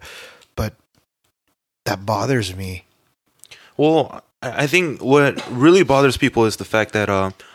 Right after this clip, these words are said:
Speaker 2: what we've seen is people have exploited the monies, mo-, money that has been offered
Speaker 1: There
Speaker 2: to
Speaker 1: you
Speaker 2: the
Speaker 1: go.
Speaker 2: church.
Speaker 1: That's, yeah, I feel like it's exploited.
Speaker 2: Yeah, and there have been enough examples of that, even in recent history, to,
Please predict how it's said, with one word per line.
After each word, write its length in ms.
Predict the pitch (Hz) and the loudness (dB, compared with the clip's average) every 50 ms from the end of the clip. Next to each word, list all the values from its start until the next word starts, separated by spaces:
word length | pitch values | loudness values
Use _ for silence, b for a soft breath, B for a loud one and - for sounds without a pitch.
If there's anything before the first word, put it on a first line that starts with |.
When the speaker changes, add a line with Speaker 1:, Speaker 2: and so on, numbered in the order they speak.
| B B | B B
Speaker 2:
what 100 | 123 139 | 4 6
we've 140 | 139 139 - - | 6 6 4 4
seen 320 | - 143 151 165 160 139 | 2 2 2 2 2 2
is 200 | 123 117 107 - | 0 0 -2 -4
people 440 | - - - 143 - - 131 120 113 | -8 -8 -8 -6 -2 0 0 0 2
have 220 | 113 113 120 110 | 2 0 0 0
exploited 720 | 110 98 - - - - 104 101 104 113 120 139 143 127 | -2 -6 -8 -10 -8 -2 0 2 2 2 2 0 0 -2
the 60 | 120 | -4
monies, 400 | 120 120 120 120 123 131 123 - - - _ - _ - | -4 -4 -4 -4 -4 -4 -6 -8 -12 -18 _ -20 _ -6
mo-, 200 | 113 117 113 113 | -2 -2 -2 0
money 220 | 120 117 117 123 | 0 0 2 2
that 300 | 113 113 107 87 - - | 2 2 0 0 -2 -6
has 200 | - 104 110 98 | -10 -8 -8 -6
been 120 | - 104 95 | -6 -6 -4
offered 260 | 95 92 - 90 - | -4 -4 -4 -4 -2
Speaker 1:
There 100 | 151 165 | 0 2
Speaker 2:
to 40 | 160 | 4
Speaker 1:
you 40 | 135 | 4
Speaker 2:
the 60 | 123 | 4
Speaker 1:
go. 20 | 107 | 4
Speaker 2:
church. 300 | 110 165 185 - - - | 4 2 2 2 0 -4
Speaker 1:
That's, 0 | 156 147 160 | -4 0 2
yeah, 320 | 180 196 180 123 107 - | 4 4 4 2 2 2
I 100 | - 123 | 0 0
feel 200 | - - 170 170 165 | 0 2 2 4 4
like 260 | 165 151 - - - - _ _ _ _ _ _ _ _ _ _ _ _ - | 4 2 -2 -6 -20 -20 _ _ _ _ _ _ _ _ _ _ _ _ -4
it's 240 | 135 127 - - 120 | -4 -2 -2 -2 -2
exploited. 920 | - - - - - - - 123 120 127 143 160 160 120 104 95 90 95 92 - - 113 | 0 0 0 0 0 0 -2 0 2 4 4 4 2 2 -2 -2 -4 -6 -8 -10 -12 -16
Speaker 2:
Yeah, 100 | 147 185 - | -16 -12 -8
and 320 | 135 165 170 165 147 120 110 | -6 -4 -4 -4 -4 -2 2
there 100 | 131 143 | 2 2
have 120 | 151 143 | 2 2
been 360 | 170 175 165 160 143 107 - - _ _ _ _ _ - | 0 -2 -2 -2 -6 -8 -10 -16 _ _ _ _ _ -4
enough 420 | 127 120 120 120 131 139 - - - - - | -2 0 2 2 2 2 0 -2 -10 -8 -6
examples 480 | 120 95 95 110 120 120 - 131 107 | -6 -4 -2 -2 -2 0 -2 -2 -2
of 100 | 117 110 | -2 -2
that, 200 | 107 113 110 - | -2 -2 -2 -2
even 200 | 101 123 135 156 | -4 -4 -4 -2
in 160 | 160 135 117 101 | -2 -2 -2 -2
recent 300 | 110 113 - - 98 95 | -4 -4 -6 -6 -8 -6
history, 340 | 113 117 - - - 104 95 | -6 -6 -6 -6 -8 -8 -8
to, 360 | - - 101 98 92 95 | -8 -8 -6 -6 -8 -8